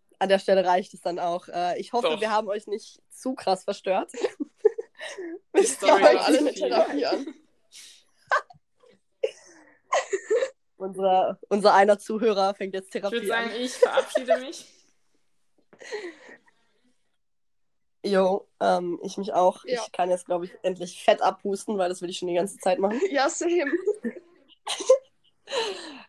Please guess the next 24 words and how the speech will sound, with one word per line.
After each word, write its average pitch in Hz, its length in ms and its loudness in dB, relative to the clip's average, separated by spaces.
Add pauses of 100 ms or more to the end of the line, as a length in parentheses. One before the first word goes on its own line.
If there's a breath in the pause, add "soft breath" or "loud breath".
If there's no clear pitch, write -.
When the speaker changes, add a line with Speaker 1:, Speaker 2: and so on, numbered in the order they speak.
(120)
Speaker 1:
Okay, 202 380 2
und 196 280 -2
dann, 220 360 4
ähm, 202 680 -2
treffen 220 340 -2
wir 208 140 0
uns 208 380 -8
in 180 400 -6 (560 loud breath)
frischer, 277 840 2
guter 262 540 -2
Laune, 254 320 0
Speaker 2:
Ja, 262 160 -2
Speaker 1:
Quarantäne - 160 -6
Speaker 2:
wahrscheinlich 202 340 -4
Speaker 1:
morgen 190 40 -8
Speaker 2:
morgen 180 420 2
Speaker 1:
wieder. 185 100 -4
Speaker 2:
oder 170 180 -4
übermorgen 170 640 -8
die 143 140 -16
Richtung. 151 420 -18
Speaker 1:
Beziehungsweise 180 460 2
Speaker 2:
So, 170 120 0
ich, - 140 -8